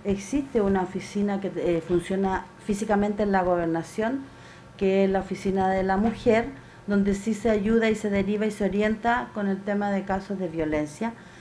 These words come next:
y no solo de las mujeres, porque entendemos la violencia como, eh, violencia de género en todo ámbito. Eh, también hay hombres que sufren violencia de género y eso hay que ser claro.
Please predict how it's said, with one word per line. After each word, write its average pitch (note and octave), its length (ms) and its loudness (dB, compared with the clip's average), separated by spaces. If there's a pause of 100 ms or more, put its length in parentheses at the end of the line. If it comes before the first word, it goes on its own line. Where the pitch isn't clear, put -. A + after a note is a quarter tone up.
(180)
y G3 100 2
no G3+ 160 4
solo G3+ 240 0
de E3+ 140 2
las D#3+ 160 0
mujeres, G3+ 320 -2
porque E3+ 340 -4 (420)
entendemos F#3 520 2
la F#3 100 4
violencia F#3 600 0
como, F3+ 520 2
eh, E3 320 0
violencia F3 460 0
de E3+ 140 0
género F#3 640 -2
en E3 120 -2
todo F3+ 300 0
ámbito. G3 500 0 (640)
Eh, D3 340 -4
también E3 340 2
hay E3+ 120 2
hombres G3 300 0
que F3+ 100 -4
sufren E3+ 400 -6
violencia D#3+ 380 -4
de D#3+ 80 -4
género E3 320 -4
y D#3+ 60 -2
eso D#3+ 180 -6
hay D#3 60 -6
que D3+ 140 -12
ser D#3 240 -8
claro. F#3+ 420 0